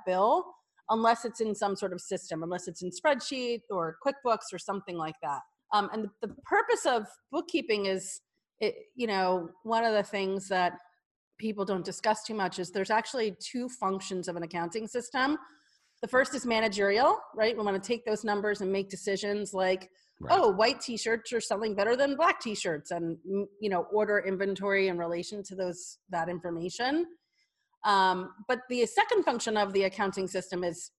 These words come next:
Speaker 1: is for filing taxes. And, and those two things do, you know, they, they have two different functions. So it's not just paying bills. Really, bookkeeping is about compiling your data so that you can make decisions and file taxes.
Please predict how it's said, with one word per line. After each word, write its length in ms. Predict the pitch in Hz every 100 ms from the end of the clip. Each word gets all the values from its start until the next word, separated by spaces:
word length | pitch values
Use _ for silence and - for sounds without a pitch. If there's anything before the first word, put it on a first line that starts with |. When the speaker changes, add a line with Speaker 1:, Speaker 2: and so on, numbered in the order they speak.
| -
Speaker 1:
is 160 | 185
for 100 | - 175
filing 380 | 190 175 170
taxes. 720 | 165 170 165 - 147 - - - _ _ _ _ -
And, 260 | 220 214 214 -
and 120 | 233
those 280 | 277 359 -
two 500 | - 339 320 311 285 - -
things 580 | 302 247 220 220 - - _ 196
do, 340 | 226 226 190 - _ _ _ _
you 100 | 233
know, 80 | 202
they, 160 | 180 185
they 140 | 214
have 140 | 226
two 100 | -
different 260 | 214 190 180
functions. 420 | 185 165 156 165
So 260 | 247 233 233 - - _ -
it's 140 | 233
not 220 | 285 294
just 160 | 302 -
paying 200 | 247 202
bills. 260 | 180 151 214
Really, 220 | 262 269
bookkeeping 560 | 196 262 - 294 247
is 100 | 220
about 380 | 202 190 185 185 - - _ -
compiling 600 | 240 - 240 214 220 214
your 120 | 196
data 420 | 180 185 190 220
so 140 | 220 196
that 180 | 185 185
you 80 | 190
can 180 | 190
make 220 | 185 175 180
decisions 500 | - 190 180 190 180
and 100 | 170
file 260 | 165 156
taxes. 600 | 151 135 - - - -